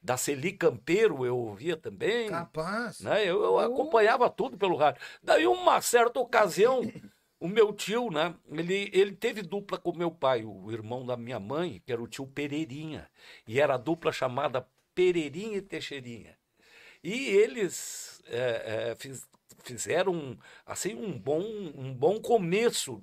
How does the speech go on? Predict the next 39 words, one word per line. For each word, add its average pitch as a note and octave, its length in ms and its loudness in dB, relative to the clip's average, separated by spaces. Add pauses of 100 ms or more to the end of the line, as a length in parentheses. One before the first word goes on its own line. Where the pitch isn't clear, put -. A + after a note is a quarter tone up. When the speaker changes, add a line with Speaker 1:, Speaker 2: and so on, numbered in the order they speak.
Speaker 1:
né? A#2 160 -8
Foi D#3+ 140 2
uma, E3+ 160 2
uma, C#3 200 -2
uma C3+ 400 0
caminhada D#3 680 2 (400)
muito G3+ 240 0
legal F#3+ 400 6
do F3 120 -2
pai, F#3 320 4
mas F#3+ 280 0
o, F#3+ 240 -2
era D#3+ 240 2
quando E3+ 260 -4
eles G3+ 380 -6
ainda E3 300 0
eram F3 180 2
um D#3+ 40 -4
pouco E3 320 -4
amadores, F3+ 760 2
né? G#2+ 100 -8 (160)
Speaker 2:
Aham. C3+ 380 2 (460)
Speaker 1:
E F3+ 460 -4 (320)
daí D#3+ 260 0
o F#3 80 0
pai D#3+ 240 4
to-, B2+ 220 -2 (260)
tocava C3 460 2
na, G2 200 -8
nos F#2 220 -10
programas C#3 400 -2
de B2 80 -6
rádio, C#3+ 560 2
da F2+ 80 -10
Rádio C3 240 -6
Taquara, D3 640 2
Rádio A#2 320 -6
Novo A#2 280 -8
Ham-, F3 100 -14